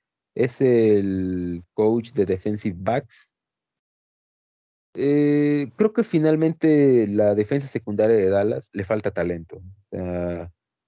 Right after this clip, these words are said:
Anthony Brown es un jugador, digamos,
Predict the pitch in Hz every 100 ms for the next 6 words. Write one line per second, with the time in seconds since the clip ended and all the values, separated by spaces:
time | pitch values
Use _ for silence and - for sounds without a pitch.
0 | _ _ _ _ 131 131 127 110 104 113
1 | 117 117 110 107 - 107 104 104 104 95
2 | 90 87 90 90 92 92 90 87 95 92
3 | 90 82 -